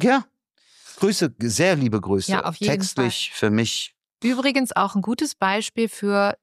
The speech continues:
Speaker 2: Zyklen, die, wo, wo Dinge sich verändern. Na, also ich, für mich war das damals genau der richtige Moment, ähm,
Speaker 1: Ah, der,
Speaker 2: als, als
Speaker 1: die Rettung.
Speaker 2: Ja.
Speaker 1: Die Rettung. Ich bin zweitausend, wann habe ich mit denen gespielt? Zweitausendfünfzehn? Im Gloria.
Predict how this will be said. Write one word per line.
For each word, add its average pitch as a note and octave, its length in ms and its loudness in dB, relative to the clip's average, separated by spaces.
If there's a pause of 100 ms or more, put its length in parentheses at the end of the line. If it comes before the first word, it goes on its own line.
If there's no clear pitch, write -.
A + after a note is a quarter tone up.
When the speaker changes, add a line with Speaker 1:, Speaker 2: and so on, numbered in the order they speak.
(140)
Speaker 2:
Zyklen, A3+ 460 2
die, G#3 180 2
wo, F#3+ 240 0
wo F#3+ 160 0
Dinge G3+ 240 4
sich F#3+ 180 0
verändern. F3+ 800 0
Na, F#3+ 220 -2
also F#3+ 180 -4
ich, - 200 -4 (160)
für - 160 -4
mich G3+ 240 2
war F#3+ 100 2
das G3+ 200 0
damals G3+ 360 -2
genau F#3 240 -2
der G#3+ 140 0
richtige G3+ 260 -6
Moment, F#3 640 0 (500)
ähm, F#3+ 140 0
Speaker 1:
Ah, F#3+ 240 0
der, - 120 -4
Speaker 2:
als, - 320 -4
als - 440 -8
Speaker 1:
die C3 320 2
Rettung. F#3 640 2 (200)
Speaker 2:
Ja. F#3+ 360 -4 (340)
Speaker 1:
Die C#3+ 60 6
Rettung. F3 400 2
Ich B2 140 -2
bin F#3 140 2
zweitausend, D#3 800 0 (400)
wann B2+ 140 -4
habe D#3 100 -2
ich - 100 -6
mit D#3+ 160 -4
denen E3 140 -2
gespielt? D#3 420 -6
Zweitausendfünfzehn? F3+ 1200 -2 (600)
Im C3+ 180 2
Gloria. B2+ 580 0